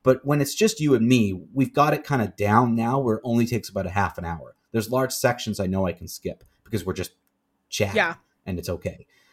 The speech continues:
Speaker 1: Um, but whenever you add in anyone else at all, and this isn't even, like, a slight against anyone, just a third person,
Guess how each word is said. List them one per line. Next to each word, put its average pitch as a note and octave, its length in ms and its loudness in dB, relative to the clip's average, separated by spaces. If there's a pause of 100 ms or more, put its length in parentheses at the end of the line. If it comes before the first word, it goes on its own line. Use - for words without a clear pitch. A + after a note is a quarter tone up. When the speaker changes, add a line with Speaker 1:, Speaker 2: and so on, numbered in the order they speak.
(220)
Speaker 1:
Um, F#2+ 480 0 (100)
but A#2+ 440 2
whenever B2+ 540 2
you A#2+ 300 -2
add A2 260 -2
in G#2+ 240 -2
anyone A#2+ 600 2
else - 480 -8 (540)
at A#2 160 4
all, G2 380 -6
and B2+ 100 4
this C3+ 140 2
isn't C#3 160 0
even, C3+ 180 2
like, A2 200 -2
a G2+ 40 -6
slight G#2 380 -2
against F2+ 300 -6
anyone, D#2 260 -8
just A#2+ 260 -8
a A2+ 80 0
third G#2+ 480 0
person, - 520 -6